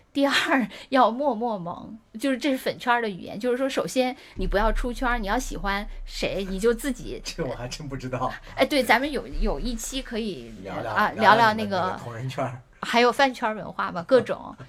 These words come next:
Speaker 2: <laughs>
Speaker 1: 啊，
Speaker 2: 嗯。
Speaker 1: 因为我觉得这个道理都是相通的嘛。
Speaker 2: 嗯。
Speaker 1: 包括你可能在朋友圈儿，你可能也会看到一些人经常发表跟你那个观点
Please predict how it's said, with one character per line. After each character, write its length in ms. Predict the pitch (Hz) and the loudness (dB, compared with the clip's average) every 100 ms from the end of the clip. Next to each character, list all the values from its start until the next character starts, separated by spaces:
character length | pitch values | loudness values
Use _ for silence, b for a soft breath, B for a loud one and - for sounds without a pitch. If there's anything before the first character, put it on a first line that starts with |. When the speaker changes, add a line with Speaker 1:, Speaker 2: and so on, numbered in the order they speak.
| 185 | -8
Speaker 2:
<laughs> 280 | 180 - | -8 -8
Speaker 1:
啊， 100 | - | -4
Speaker 2:
嗯。 80 | 233 | -2
Speaker 1:
因 120 | 311 | 0
为 100 | 392 | -2
我 140 | 349 196 | 0 0
觉 100 | 190 | 2
得 100 | 247 | 0
这 140 | 302 | 0
个 80 | 262 | -2
道 240 | 254 277 | 0 -2
理 180 | 226 175 | -2 -6
都 200 | - 226 | 0 0
是 360 | 247 233 185 160 | 0 -4 -6 -6
相 240 | - 247 254 | -4 -4 -2
通 240 | 269 269 | 0 0
的 100 | 208 | -2
嘛。 220 | - - - | -6 -12 -12
Speaker 2:
嗯。 380 | 90 160 190 | -12 -10 -4
Speaker 1:
包 140 | 220 302 | 4 4
括 100 | 330 | 6
你 160 | 254 | 2
可 140 | 233 233 | 2 -2
能 180 | 196 311 | -2 0
在 180 | 254 | 0
朋 200 | 226 226 | 0 -4
友 80 | 233 | -6
圈 180 | 185 247 | -4 -4
儿， 80 | 247 | -4
你 140 | 220 | -4
可 140 | 202 175 | -6 -6
能 100 | 185 | -6
也 120 | - | -6
会 140 | 208 | -8
看 200 | 202 233 | -8 -6
到 140 | 202 185 | -6 -6
一 140 | 190 | -8
些 240 | 185 202 | -8 -6
人 220 | 196 175 180 | -6 -4 -4
经 180 | 247 | -4
常 180 | 233 - | -4 -4
发 160 | 180 196 | 0 0
表 220 | 196 - | -2 -8
跟 160 | 175 202 | -4 -2
你 320 | 208 - - B B B | -4 -6 -20 B B B
那 120 | - 190 | -12 -6
个 140 | 160 | -4
观 240 | 170 214 | 0 0
点 280 | 226 117 87 | 0 -6 -8